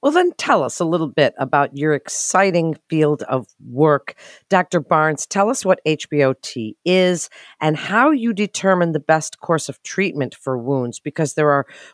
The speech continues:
you've got quite a few tools in your toolbox these days.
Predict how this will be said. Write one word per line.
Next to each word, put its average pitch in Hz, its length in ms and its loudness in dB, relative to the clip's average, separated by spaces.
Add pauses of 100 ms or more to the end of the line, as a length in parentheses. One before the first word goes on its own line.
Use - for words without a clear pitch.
you've 151 180 -6
got - 240 0
quite 208 200 2
a 202 40 0
few 180 220 -8
tools - 680 0 (220)
in 190 120 2
your 190 120 4
toolbox 190 640 2
these 123 280 -2
days. 104 440 -2